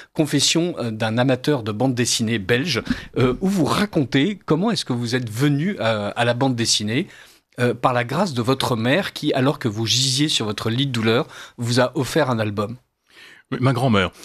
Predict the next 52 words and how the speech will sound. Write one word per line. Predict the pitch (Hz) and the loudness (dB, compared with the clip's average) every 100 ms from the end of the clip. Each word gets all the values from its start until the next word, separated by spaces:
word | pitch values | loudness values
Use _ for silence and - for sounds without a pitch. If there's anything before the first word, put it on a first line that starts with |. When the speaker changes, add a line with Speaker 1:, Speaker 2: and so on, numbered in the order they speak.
| 131 | -2
Speaker 1:
Bah, | 147 - | -2 0
pardon, | - 117 | -2 -2
Speaker 2:
Ma | 107 | 0
Speaker 1:
grand-mère. | 123 | 0
Speaker 2:
grand-mère | 131 165 180 | 2 2 2
qui | 131 | -2
était | - | -4
une | 117 123 127 | -4 -2 0
grande | 123 143 | 2 2
lectrice | 123 - 175 190 - 117 | 2 0 0 2 0 -2
et | |
qui | 110 - 117 | -8 -4 0
n'a | 113 | 2
jamais | 113 113 | 2 0
su | 107 - 117 | 0 0 -2
exactement | 107 120 120 - 107 117 92 - _ | -2 -4 -4 0 0 0 -2 -8 _
toute | - | -8
sa | - 101 | 0 0
vie | 139 | 0
ce | 135 - - | -6 -8 -8
qu'est, | - 156 | -4 0
ce | - 113 | 2 0
qu'était | 107 107 123 | -2 0 2
la | 101 | 2
bande | 98 | 0
dessinée, | 90 - 104 90 - - - - | -2 -2 -2 -2 -6 -14 -14 -6
mais, | 92 104 104 107 - | 0 4 4 4 2
euh, | 98 95 90 92 | 0 2 2 2
mais | 90 104 | 2 0
qui | - | -2
très | 107 - | -2 0
gentiment | 120 139 - 127 127 156 | 2 0 0 2 2 2
m'a | 120 | 2
offert | 107 143 | 0 2
un | 107 | 2
album | 101 101 117 156 | 2 2 0 0
que | - | -2
j'ai | 104 95 | -2 0
choisi | - 127 120 151 | 0 0 0 0
moi-même | 113 117 123 113 - - - _ | 2 4 4 2 -2 -12 -20 _
chez | - - | 0 2
le | 110 104 | 4 4
libraire, | 107 107 160 165 | 2 2 2 0
qui | - | -2
était, | 107 - 147 | -2 2 2
alors | 92 | 0
c'est | - 101 - | -4 -8 -8
une | 95 | -2
chance | 92 - 135 - 117 | 2 2 0 -2 0
inouïe | 143 170 110 | 2 2 2
parce | 101 | -2
que | - | -4